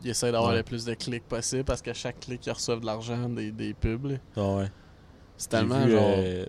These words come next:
Speaker 2: parce
Speaker 1: pas
Speaker 2: que je
Speaker 1: nice,
Speaker 2: pa-,
Speaker 1: ça.
Speaker 2: je pensais que c'était comme un espèce de style, euh, Wikipédia, fait que ça me fait penser à Wikipédia, mais j'ai vu une affaire, c'est genre, euh, les, euh, les Pa-, c'est les Packers, ça fait genre, Chris-, ils ont, dans les dernières années, ils ont perdu vraiment souvent en, en demi-finale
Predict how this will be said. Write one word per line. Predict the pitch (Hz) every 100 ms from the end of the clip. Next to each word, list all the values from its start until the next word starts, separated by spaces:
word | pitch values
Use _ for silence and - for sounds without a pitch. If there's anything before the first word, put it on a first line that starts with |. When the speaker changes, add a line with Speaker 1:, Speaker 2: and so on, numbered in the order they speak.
| -
Speaker 2:
parce | 110
Speaker 1:
pas | 107
Speaker 2:
que |
je | 113
Speaker 1:
nice, |
Speaker 2:
pa-, | 113 90
Speaker 1:
ça. | 95 98
Speaker 2:
je | -
pensais | 98 98
que | -
c'était | 101
comme | 101 95
un | 92
espèce | - 98
de | 87
style, | - - 95
euh, | 92
Wikipédia, | 95 - 90 87 107
fait |
que | -
ça |
me | 92
fait |
penser | 92 92
à | 101
Wikipédia, | 104 92 98
mais | 117
j'ai | 110
vu | 107
une | 120
affaire, | 104 120 123
c'est | 107
genre, | 104 104
euh, | 98 95 - - - -
les, | 101 98
euh, | 98 95 92 92 - - - - - - - -
les | 113 110
Pa-, | 107 107
c'est | 113 113
les | 110 107
Packers, | 113 110 127 151
ça | -
fait | 110
genre, | 107 104
Chris-, | - - -
ils | 113
ont, | 107 107 - 107
dans | 107
les | 110
dernières | 113 120
années, | 120 143
ils |
ont |
perdu | 123 104 110
vraiment | 113 107 120 123
souvent | 123 - 107 113 - - -
en, | 95 92 92 90 87 - -
en | 98
demi-finale | 101 104 104 101